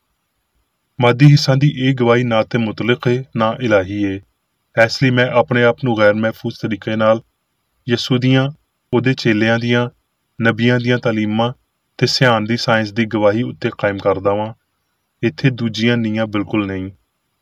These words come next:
ਬਾਕੀ ਸਾਰੇ ਨਿਜ਼ਾਮ, ਉਹ ਨਿਜ਼ਾਮ ਜਿਹੜੇ ਪੂਰੀ ਤਰ੍ਹਾਂ ਜਾਂ ਜੁਜ਼ਵੀ ਤਰ੍ਹਾਂ ਮਾਦੀ ਹਿੱਸਾਂ ਤੋਂ ਹਾਸਲ ਕੀਤੇ ਹੋਏ ਇਲਮ ਉੱਤੇ ਨਿਉ ਰੱਖਦੇ ਨੇ, ਅਜਿਹੇ ਖਾਨੇ ਨੇ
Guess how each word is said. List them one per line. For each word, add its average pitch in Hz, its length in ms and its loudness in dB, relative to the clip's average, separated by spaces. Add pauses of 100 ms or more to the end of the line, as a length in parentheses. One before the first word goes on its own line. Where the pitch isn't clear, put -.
(420)
ਬਾਕੀ 120 300 0
ਸਾਰੇ 196 300 2
ਨਿਜ਼ਾਮ, 117 420 0 (440)
ਉਹ 120 140 2
ਨਿਜ਼ਾਮ 117 380 2 (460)
ਜਿਹੜੇ 120 200 2
ਪੂਰੀ 123 300 -2
ਤਰ੍ਹਾਂ 127 260 2
ਜਾਂ 127 140 -2
ਜੁਜ਼ਵੀ 107 380 -4
ਤਰ੍ਹਾਂ 104 320 0 (580)
ਮਾਦੀ 110 320 2
ਹਿੱਸਾਂ 120 280 -2
ਤੋਂ 110 180 -6
ਹਾਸਲ 104 300 -6
ਕੀਤੇ 110 320 -8
ਹੋਏ 110 160 -4
ਇਲਮ 117 420 -8
ਉੱਤੇ 117 200 -8
ਨਿਉ 104 240 -6
ਰੱਖਦੇ 104 420 -8
ਨੇ, 104 240 -12 (560)
ਅਜਿਹੇ 113 260 2
ਖਾਨੇ 127 420 -2
ਨੇ 120 200 -4